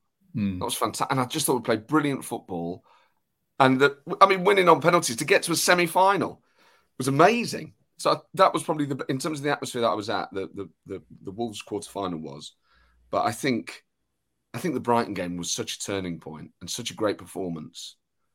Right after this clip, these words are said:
Speaker 2: And I loved them all go, "Oh, we're tired after the cup final." You're professional athletes. It's just a nonsense excuse. You got beaten by a better team and you couldn't live in the at-,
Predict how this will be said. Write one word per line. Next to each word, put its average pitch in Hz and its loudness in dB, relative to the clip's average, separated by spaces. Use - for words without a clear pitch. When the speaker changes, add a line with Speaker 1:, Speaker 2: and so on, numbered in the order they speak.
Speaker 2:
And 120 4
I 131 10
loved 135 8
them 139 0
all 135 8
go, 160 10
"Oh, 170 12
we're 170 4
tired 165 6
after 147 -2
the 151 -6
cup - -6
final." 107 -4
You're 202 -14
professional 202 -8
athletes. - -10
It's 147 -12
just 175 -8
a 180 -6
nonsense 175 0
excuse. 165 -4
You 147 -4
got 170 0
beaten 165 0
by 131 4
a 123 0
better 135 4
team 120 -2
and 131 -2
you 139 -2
couldn't 156 -2
live 139 2
in 127 2
the 127 0
at-, - -4